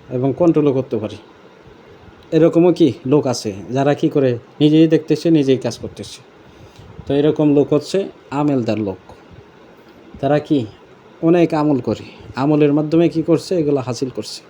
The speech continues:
আল্লাহ তাআলার মেহেরবানি, আল্লাহ তাআলার দয়া, আল্লাহ তাআলাকে তারা কি করছে, সন্তুষ্ট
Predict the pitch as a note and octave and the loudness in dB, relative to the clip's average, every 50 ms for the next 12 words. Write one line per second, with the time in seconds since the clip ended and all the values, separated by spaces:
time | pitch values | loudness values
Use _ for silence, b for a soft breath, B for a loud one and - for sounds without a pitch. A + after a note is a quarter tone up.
0 | - - - - - - - - - - - C#3 D#3 D3+ D3+ D#3 D#3 F3 E3 E3 | -20 -20 -20 -20 -20 -20 -20 -20 -20 -8 -2 0 2 2 2 2 2 2 2 4
1 | D#3 D3 C3+ B2 B2+ B2 B2 A#2 A#2 A#2 C3 C#3+ C#3+ C#3+ C#3+ C3+ - C3+ C3+ B2 | 4 4 4 4 2 0 -2 -4 -4 -2 -2 0 2 2 0 0 -2 -4 -4 -4
2 | A#2 A#2 A2 G#2 G2+ - - - _ - - - - - - - - - - _ | -4 -6 -8 -8 -8 -12 -20 -20 _ -20 -20 -20 -20 -20 -20 -20 -20 -20 -20 _
3 | - - - _ _ _ _ - B2 C#3+ D3+ D3+ D3+ D3 D3 D#3+ D#3 D3+ C#3+ D3+ | -20 -20 -20 _ _ _ _ -4 0 2 4 4 2 2 2 0 -2 0 0 -2
4 | C#3 D3 C#3 C#3+ C3 - C#3 - D3 B2+ - D#3+ D3+ - D3 C3 - A#2+ - | -2 0 -2 -4 -4 -6 -4 -4 -4 -4 -2 -6 -6 -4 -8 -8 -8 -8 -10